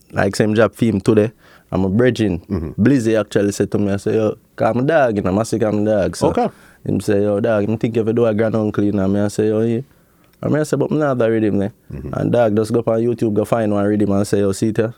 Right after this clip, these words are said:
Speaker 2: Yeah.
Speaker 1: And send it to, and then the next morning, I voice it, and then the n-, next day, I shoot the video. Actually shoot the video with a, with a phone. A
Speaker 2: Okay.
Speaker 1: pandemic, we, you know, eh, eh, <laughs> shoot the video with a
Speaker 2: You
Speaker 1: phone.
Speaker 2: gotta listen, but you see the thing with nowadays, you
Speaker 1: Mm.
Speaker 2: gotta move.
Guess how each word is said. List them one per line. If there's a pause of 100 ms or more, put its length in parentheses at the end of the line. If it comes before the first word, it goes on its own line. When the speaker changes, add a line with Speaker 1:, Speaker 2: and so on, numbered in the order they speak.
(160)
Speaker 2:
Yeah. (440)
Speaker 1:
And
send
it
to,
and
then
the
next
morning,
I
voice
it,
and
then
the
n-, (240)
next
day,
I
shoot
the
video. (920)
Actually
shoot
the
video
with
a,
with
a
phone. (540)
A
Speaker 2:
Okay.
Speaker 1:
pandemic,
we,
you
know,
eh, (380)
eh,
<laughs>
shoot
the
video
with
a (160)
Speaker 2:
You
Speaker 1:
phone.
Speaker 2:
gotta
listen,
but
you
see
the
thing
with
nowadays,
you
Speaker 1:
Mm.
Speaker 2:
gotta
move.